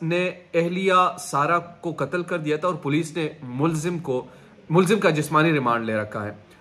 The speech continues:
दूसरी जानिब सारा इनाम के वालिद कनाडा से पाकिस्तान पहुंच गए हैं। सारा इनाम की मैयत इनके वालिदैन के हवाले की जाएगी और मकतूला की नमाज जनाजा अट्ठाईस सितंबर,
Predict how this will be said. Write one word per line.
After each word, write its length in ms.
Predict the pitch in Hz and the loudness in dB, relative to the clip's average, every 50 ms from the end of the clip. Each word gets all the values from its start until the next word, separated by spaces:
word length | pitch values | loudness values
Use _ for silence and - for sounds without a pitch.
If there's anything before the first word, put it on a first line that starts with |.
| - 156 | -6 -4
दूसरी 200 | 165 160 202 185 | -2 -2 2 4
जानिब 240 | 196 196 196 208 | 6 6 6 6
सारा 260 | 202 202 175 175 185 185 | 4 4 4 6 6 4
इनाम 240 | 185 180 190 196 | 4 4 4 2
के 100 | 196 208 | 2 0
वालिद 280 | 170 160 165 185 185 165 - | 2 2 2 2 0 0 -2
कनाडा 260 | 170 170 175 190 185 | -2 -2 0 -2 -2
से 100 | 160 165 | -4 -2
पाकिस्तान 540 | 139 139 139 139 143 139 - 147 165 175 175 | 0 0 0 0 -2 0 2 2 2 2 0
पहुंच 180 | 190 190 185 170 | -4 -4 -4 -4
गए 120 | 180 175 | -4 -4
हैं। 180 | 156 156 156 - - - - _ - | -2 -4 -6 -8 -14 -20 -20 _ -18
सारा 440 | - - 151 147 151 160 175 175 - | -4 0 4 4 6 6 4 4 2
इनाम 300 | 165 151 147 147 160 165 | 2 2 2 2 2 2
की 120 | 160 175 151 | 0 -4 -4
मैयत 380 | 135 139 139 165 185 180 - 160 | -2 -2 -2 -2 -2 -4 -4 -6
इनके 200 | 156 147 - 160 | -8 -6 -4 -2
वालिदैन 420 | 135 131 123 123 120 143 151 156 | -2 0 0 0 0 -2 -2 -2
के 100 | 151 165 | -4 -4
हवाले 340 | 139 123 120 127 143 165 190 | -4 -2 0 0 0 0 0
की 160 | - 185 175 | -2 -4 -4
जाएगी 320 | 151 151 139 135 117 120 117 - - - - 139 | -2 -2 -2 -2 -4 -6 -12 -12 -16 -12 -6 -2
और 140 | 139 139 139 | -2 -2 -2
मकतूला 340 | 143 143 - 165 156 160 156 | -4 -4 -2 -2 0 0 0
की 140 | 143 139 | -2 -2
नमाज 240 | 127 123 127 131 123 | -2 -2 -2 -2 -2
जनाजा 320 | 131 123 131 139 139 147 156 | -2 -2 -2 -2 -2 -2 -2
अट्ठाईस 500 | - 139 127 - 135 131 143 143 139 - - - | -2 -4 -4 -4 -2 -2 -2 -2 -4 -8 -10 -8
सितंबर, 580 | 175 165 - 135 131 143 143 147 131 135 - | -10 -8 -6 -6 -6 -4 -4 -4 -4 -4 -6